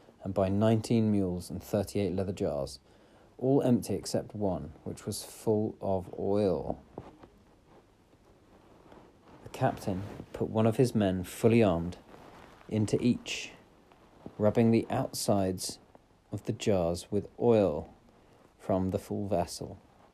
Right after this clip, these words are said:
Then the nineteen mules were loaded with the jar of oil and the thirty-seven robbers in jars, and they reached the town at dusk. The captain stopped his mules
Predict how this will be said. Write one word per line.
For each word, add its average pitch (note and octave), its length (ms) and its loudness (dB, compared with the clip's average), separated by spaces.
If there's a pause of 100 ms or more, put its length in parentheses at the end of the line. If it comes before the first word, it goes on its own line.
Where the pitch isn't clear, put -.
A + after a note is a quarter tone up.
(1000)
Then A2 240 6
the A2 80 6
nineteen G#2 520 4
mules F2+ 440 0
were F#2+ 60 -2
loaded G2+ 580 2
with G2+ 160 -6
the - 80 -10
jar G#2 320 4
of G2 100 0
oil F2 340 -2 (600)
and G#2 80 -4
the F#2+ 60 -2
thirty-seven G2+ 640 2
robbers F#2 400 2
in G2 180 -4
jars, F#2 460 -2 (960)
and G2+ 100 -2
they G2 100 2
reached G2 360 -2
the G2+ 80 -4
town F#2 320 -2
at - 100 -10
dusk. - 400 -6 (2750)
The B2 80 6
captain A2 460 6
stopped - 360 6
his C3 200 4
mules G#2 640 4